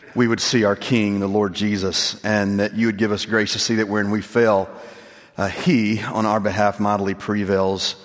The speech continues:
Um, give us grace to come before you with a holy fear and a trust that would set the trajectory of our lives. Get us into your word and get your word into us, for we ask it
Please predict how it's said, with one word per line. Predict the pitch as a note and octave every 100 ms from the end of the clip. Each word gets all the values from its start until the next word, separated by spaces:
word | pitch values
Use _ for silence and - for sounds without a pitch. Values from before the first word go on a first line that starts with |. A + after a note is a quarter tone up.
| - - - - -
Um, | - G2+ A2 G2+ _ _ -
give | B2 B2+
us | A#2 G#2
grace | G2+ G#2+ G2+ - - - - - _ _ - - - - - _ _
to | -
come | B2+
before | A#2 - G#2+
you | G2+
with | G2
a | F2+
holy | G#2 F#2+
fear | F2 - G2+ F2 E2 - - - _ _ - -
and | G#2 G2+ -
a | G2
trust | - - G2 F2+ - -
that | G2+ G2+
would | G2 G2+
set | - - G2+ - - - - - -
the | -
trajectory | - F2 G2 - - F#2+ F#2+
of | - F#2
our | F#2
lives. | F#2 F#2 E2+
Get | G2+ A2
us | -
into | A2 G2+
your | G2
word | F#2+ G2 F#2
and | F#2
get | G2
your | G2+
word | F#2+ F#2+
into | F#2+ -
us, | G2 -
for | G2+
we | F#2+
ask | F#2 -
it | -